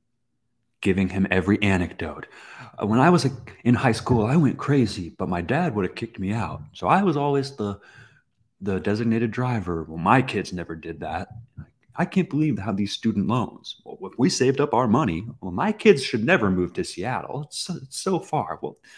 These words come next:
but they could go to grad school out there, but please, come on, ne-, don't move." Like, mm. And that's like, that's, like, just the tip of the iceberg. Anyway, it was such an interesting experience for me 'cause I was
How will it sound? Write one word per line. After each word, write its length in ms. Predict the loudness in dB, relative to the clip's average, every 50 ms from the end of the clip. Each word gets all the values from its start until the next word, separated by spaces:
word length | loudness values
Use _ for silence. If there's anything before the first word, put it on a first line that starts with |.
| -20 -6 -2
but 180 | -2 -2 -2
they 100 | -2 -4
could 220 | 0 2 2 2 2
go 140 | 0 -4 -4
to 80 | -4
grad 420 | -6 -6 -6 -4 -4 -2 -2 -4 -6
school 300 | -6 -6 -4 -4 -2 -2
out 240 | -4 -6 -8 -10
there, 280 | -10 -8 -8 -8 -10 -8 -6
but 240 | -6 -6 -8 -10 -20 _ _ -20 -16 -14 -14 -14 -14 -14
please, 320 | -10 -6 -4 -4 -4 -4 -8 -12 -8
come 220 | -4 -2 0 0
on, 320 | 0 -2 -2 -4 -4 -2 -2
ne-, 160 | -2 -2 -4 -8 _ _ _
don't 240 | 0 0 0 0 0
move." 420 | -2 -4 -2 -2 -2 -4 -4 -6 -8 _ -20 -20 -20 -20 -20 -10 -6
Like, 280 | -6 -6 -6 -8 -16 _ _ _ _ _ _ _ _ _ _ _ _ _ _ _ _ _ _ _ _ _ _ _ _ _ _ _ _ _ _ _ _ _ _ _ _ _ _ _ _ _ _ _ _ _ _ _ _ _ _ _ _ _ _ _ _ _ _ -2
mm. 360 | 0 2 4 4 2 0 -2 -8 -14 _ _ _ _ 0
And 80 | 2 4
that's 180 | 4 4 2
like, 300 | 2 0 0 -2 -2 0
that's, 220 | 2 2 2 2 0
like, 180 | 0 0 -2
just 220 | -4 -4 -4 -4 -6
the 80 | -8
tip 200 | -6 -4 -4 -4
of 60 | -4
the 120 | -4 -2 0
iceberg. 500 | -2 -2 -2 -6 -8 -10 -10 -10 -12 -16 _ _ _ _ _ _ _ _ _ 2
Anyway, 500 | 4 4 6 6 4 2 -2 -4 -10 -18 _ _ _ _ _ _ _ _ _ _ _ _ _ _ _ _ _ _ _ _ _ _ _ _ _ _ -2
it 100 | 0 0
was 160 | 0 0 -2
such 280 | -2 -4 -6 -4 -4
an 100 | -2 0
interesting 400 | 0 -2 -2 -6 -8 -6 -4 -4
experience 640 | -4 -6 -8 -12 -8 -2 0 2 4 4 2 2 0
for 100 | -2 -2
me 160 | -2 -2 -2
'cause 160 | -4 -4 -2
I 140 | 0 0 0
was 420 | 0 0 -2 -4 -6 -8 -14 _